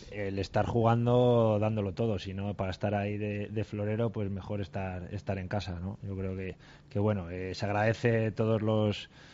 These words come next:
las muestras de cariño que, que me tenéis y, y, bueno, yo siempre he estado dando, dando el do de pecho en todos los sitios donde he estado y, y aquí, pues, en mi casa, pues, cómo no lo, lo iba a hacer.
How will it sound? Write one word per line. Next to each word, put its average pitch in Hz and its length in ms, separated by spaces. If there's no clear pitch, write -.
las 113 200
muestras 117 300
de 117 100
cariño 117 460
que, 107 640
que 117 100
me 113 140
tenéis 127 540
y, 107 300
y, 101 120
bueno, 95 200
yo 95 120
siempre 101 420
he 101 40
estado 92 1160
dando, 101 720
dando 110 300
el 107 80
do 110 80
de 107 120
pecho 107 520
en 104 160
todos 107 180
los 104 100
sitios 110 220
donde 104 180
he - 20
estado 127 360
y, 98 160
y 95 240
aquí, 92 260
pues, 92 480
en 101 140
mi 101 140
casa, 113 280
pues, 113 160
cómo 101 220
no 95 140
lo, 90 320
lo 98 160
iba 95 100
a 90 40
hacer. 113 200